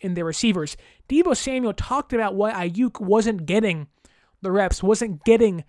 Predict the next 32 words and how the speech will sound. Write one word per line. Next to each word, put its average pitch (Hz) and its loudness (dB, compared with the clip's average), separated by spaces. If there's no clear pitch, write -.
the 165 -8
play 226 4
he 196 0
wanted 202 0
earlier 226 0
this 196 -2
year, 220 0
because 175 -2
during 196 -6
practice, 262 -6
he 269 -4
was 269 -4
not 214 -2
run 226 -4
blocking. 165 -2
He - -6
wasn't 254 -2
showing 254 -2
the 208 -2
effort. 196 -8
And 196 -6
not 220 0
to 285 0
say 277 2
Sherfield's 254 -4
not 233 -2
showing 240 0
the 202 2
effort, 202 -2
but 170 -6
Juwan 220 -2
Jennings 214 -2